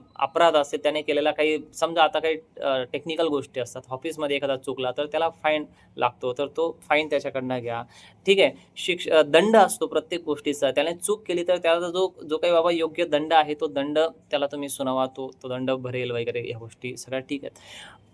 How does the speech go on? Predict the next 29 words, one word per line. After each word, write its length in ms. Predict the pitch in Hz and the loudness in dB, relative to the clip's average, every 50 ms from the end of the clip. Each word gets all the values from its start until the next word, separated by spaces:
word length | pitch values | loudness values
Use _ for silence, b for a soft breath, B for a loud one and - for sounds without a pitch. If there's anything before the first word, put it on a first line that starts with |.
| _ | _
परंतु 920 | - 170 180 196 208 208 214 202 196 - - - 147 143 147 165 185 220 233 b b b b b b _ _ - | 8 10 10 10 8 6 2 -2 -6 -10 -12 -8 -6 -4 -2 -2 -2 -2 -4 b b b b b b _ _ -4
कितीही 340 | 143 135 - 151 147 180 202 | -4 0 0 2 2 2 2
काही 260 | 202 175 143 139 147 | 2 2 2 2 2
झालं 380 | 147 143 123 117 127 131 - - - _ - | 4 4 4 4 4 4 4 2 0 _ 4
तर 160 | 165 185 208 | 4 4 4
त्याला 840 | 214 214 - _ - 143 135 139 143 147 156 175 190 202 220 220 - - - | 2 -2 -2 _ 2 4 6 6 6 8 8 10 10 10 10 8 4 0 -4
त्याच्या 240 | 165 156 - 196 190 | -4 0 2 2 2
पोटावर 540 | 190 - 160 156 156 156 180 180 196 214 | 2 2 2 2 4 6 6 6 8 8
मारू 260 | 208 185 160 151 147 139 | 10 10 10 10 8 6
नका. 240 | 123 113 - 120 | 4 0 0 -2
याचा 380 | 117 120 117 120 123 - 156 143 | 0 0 0 0 2 4 4 4
अर्थ 220 | 135 131 135 - 160 196 226 - _ _ _ - _ _ _ _ _ _ _ - _ - | 4 2 0 0 0 0 -2 -6 _ _ _ -20 _ _ _ _ _ _ _ -20 _ -8
त्याच्या 240 | 135 127 - 165 165 | -6 -2 0 -2 -2
पोटापाण्याचा, 800 | 175 - 131 131 - 156 151 151 139 127 120 120 117 - 139 135 | 0 -2 -4 0 2 2 2 2 0 -2 -4 -4 -4 -2 -2 -2
रोजगाराचा 680 | 123 120 143 156 151 151 143 139 135 139 135 - - 139 | 0 -2 -2 -2 0 0 0 2 0 0 -2 -2 -4 -4
जो 140 | 131 135 131 | -4 -4 -6
प्रश्न 340 | 135 - 120 117 - 135 | -4 -6 -6 -6 -6 -8
आहे, 180 | 131 120 110 123 | -10 -8 -8 -10
तो 220 | 120 - 143 139 - - | -10 -10 -10 -10 -6 -6
कधीही 320 | 147 139 139 139 151 185 | -4 -4 -4 -4 -6 -6
कोणी, 340 | 185 - - 147 139 135 139 | -8 -8 -8 -8 -6 -6 -6
काहीही 440 | 143 - - 143 127 127 135 165 196 | -6 -6 -6 -6 -6 -4 -4 -2 0
कारण 260 | 196 175 156 151 143 | 2 2 0 0 -2
असू 200 | 139 135 - - | -6 -12 -12 -10
द्या, 100 | 127 127 | -10 -10
हिरावून 520 | 131 131 110 139 143 135 143 143 156 170 160 | -10 -10 -8 -6 -2 2 2 2 2 0 -4
घेता 240 | 139 - - 131 | -6 -6 -6 -8
कामा 300 | 127 - 123 117 120 123 | -6 -6 -6 -6 -6 -6
नये. 160 | 120 117 113 | -8 -10 -12